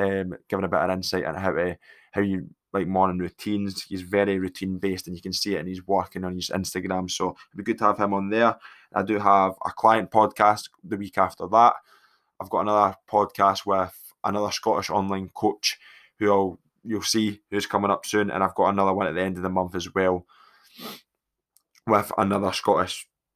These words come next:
online coach as well. So two Scottish online coaches, um, will be the last two in the month, so you'll see who they are closer to the time. And if you do follow me on Instagram, you should already know. But I've got some big po-, big guests lined up, and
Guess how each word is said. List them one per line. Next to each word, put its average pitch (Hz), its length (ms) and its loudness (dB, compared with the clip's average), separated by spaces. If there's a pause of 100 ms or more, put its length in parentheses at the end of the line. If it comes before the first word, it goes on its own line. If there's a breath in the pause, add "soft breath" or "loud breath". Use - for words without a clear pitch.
(180)
online 98 240 2
coach - 220 -6
as 92 100 -6
well. 92 140 0
So - 140 -12
two 107 260 0
Scottish 101 340 -4
online 98 240 -6
coaches, 98 500 -6 (400 loud breath)
um, 92 180 2
will 95 80 0
be 92 80 -2
the 92 80 0
last 87 360 -2
two 101 100 -2
in 90 60 0
the 90 60 -4
month, 90 200 -2
so - 100 -6
you'll 95 100 -4
see 101 220 0
who 95 180 2
they 92 140 2
are 92 220 6
closer 95 380 0
to 69 60 0
the 87 120 -2
time. 127 420 -2 (320 loud breath)
And 101 200 4
if 92 60 -6
you 95 80 -4
do 95 140 -2
follow 95 240 2
me 90 80 0
on 92 80 -2
Instagram, 90 380 -4
you 90 60 -6
should 90 280 -4
already 90 380 -2
know. 104 300 0 (1080)
But 117 160 6
I've 110 60 0
got 110 120 0
some 113 140 -2
big 123 160 4 (100)
po-, 110 220 6 (120)
big 123 160 2
guests 110 300 0
lined 98 240 0
up, 98 240 2
and 101 260 -6